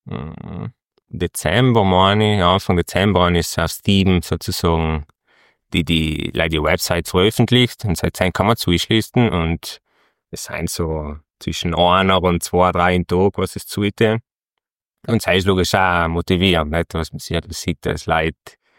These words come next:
äh, das spielen will, nicht? Und es ist halt gut, oder was ein Vorteil, wenn man so eine Nischen-Sache auswählt, weil ich glaub, die meisten Spiele, da huckt man vielleicht allein ein paar Tage oder Monate zu, macht's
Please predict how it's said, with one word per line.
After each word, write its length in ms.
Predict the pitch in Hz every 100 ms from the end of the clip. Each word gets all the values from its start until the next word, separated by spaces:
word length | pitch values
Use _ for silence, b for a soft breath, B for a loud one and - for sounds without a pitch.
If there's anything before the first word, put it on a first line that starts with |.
| _ _ -
äh, 560 | - 64 - - 67 -
das 180 | 90
spielen 480 | - - 113 117 87
will, 140 | 82 78
nicht? 220 | 78 85
Und 40 |
es 80 | 85
ist 160 | 87 85
halt 140 | 85
gut, 220 | - 92
oder 100 | 87
was 220 | 87 87
ein 40 | 85
Vorteil, 440 | - 90 95 82
wenn 140 | 82 82
man 120 | 78
so 160 | -
eine 160 | 82 78
Nischen-Sache 1800 | 87 92 - 90 85 80 80 76 - _ _ _ _ _ - 90 82 80
auswählt, 640 | 82 95 - 85 82 76
weil 300 | - 76 78 73 b b b b _ _
ich 140 | -
glaub, 180 | 92 -
die 100 | 92
meisten 460 | 90 95 101 -
Spiele, 440 | 104 - 101 110 101
da 140 | 92
huckt 260 | 95 104 -
man 400 | 98 92 87 73 _ _ _ _ _
vielleicht 280 | - 76 76
allein 220 | 80 76
ein 40 | 71
paar 140 | - 73
Tage 340 | - 90 -
oder 120 | 85 80
Monate 460 | 90 92 87 85
zu, 260 | - 98 101
macht's 640 | 98 87 101 - - - -